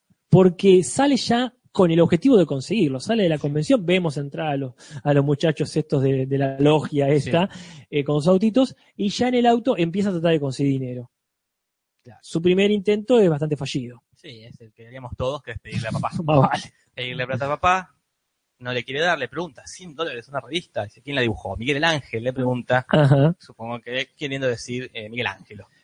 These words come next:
Speaker 1: Claro, en inglés el chiste es, eh, es el mismo, no lo dice exactamente así, pero está muy bien. Y habla bien de Homero, que tal, no se lo acuerda exactamente, pero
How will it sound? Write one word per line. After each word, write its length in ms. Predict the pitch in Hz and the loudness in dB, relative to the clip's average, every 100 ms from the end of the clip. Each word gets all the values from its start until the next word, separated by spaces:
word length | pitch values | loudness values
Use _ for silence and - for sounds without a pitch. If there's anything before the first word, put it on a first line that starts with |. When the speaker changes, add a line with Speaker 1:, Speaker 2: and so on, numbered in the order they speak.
| - | 2
Speaker 1:
Claro, 720 | 220 170 156 151 147 151 160 | 4 6 4 4 4 6 4
en 260 | 185 185 190 | 4 2 2
inglés 280 | 196 226 202 | 6 6 6
el 100 | 170 | 6
chiste 760 | 196 - 185 156 143 143 151 | 4 6 6 8 8 6 4
es, 200 | 139 135 | 2 0
eh, 280 | 139 139 135 | -2 -2 -2
es 100 | 139 | -2
el 120 | 151 180 | 0 4
mismo, 420 | 196 165 202 208 | 4 6 4 6
no 100 | 156 | 6
lo 100 | 151 | 6
dice 200 | 151 147 | 6 0
exactamente 480 | 131 147 147 156 180 | -2 -4 -2 0 0
así, 320 | 165 190 202 - _ _ | 2 2 0 -4 _ _
pero 200 | 147 139 | -2 -2
está 160 | 131 147 | 0 2
muy 180 | 147 147 | 4 4
bien. 240 | 127 123 | 4 -2
Y 260 | 147 143 147 | 0 4 6
habla 220 | 190 196 | 6 8
bien 160 | 170 185 | 6 6
de 60 | 160 | 4
Homero, 400 | 151 165 156 147 | 4 2 2 -2
que 120 | 143 | -4
tal, 180 | 147 147 | -6 -4
no 100 | 175 | -2
se 100 | 156 | -2
lo 80 | 143 | -4
acuerda 200 | 143 131 | -6 -6
exactamente, 560 | 151 135 143 143 135 | -6 -6 -6 -4 0
pero 320 | 175 160 143 | 2 4 4